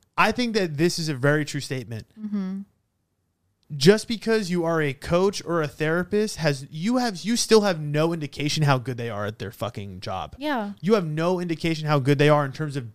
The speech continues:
Speaker 1: them being able to guide you. I feel like you have to maybe try people to see who, I guess, you, you trust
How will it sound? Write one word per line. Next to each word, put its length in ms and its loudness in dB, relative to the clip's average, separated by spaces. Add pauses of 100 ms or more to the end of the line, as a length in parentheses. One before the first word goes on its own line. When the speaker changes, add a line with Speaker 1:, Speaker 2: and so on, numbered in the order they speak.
(100)
Speaker 1:
them 220 0
being 240 -4
able 160 -2
to 100 -4
guide 320 2
you. 140 -2
I 120 2
feel 180 0
like 180 4
you 120 4
have 180 2
to 100 -6
maybe 300 -6
try 420 2
people 560 2 (480)
to 160 8
see 380 0
who, 580 2 (180)
I 120 2
guess, 260 -2
you, 320 -4
you 160 0
trust 500 0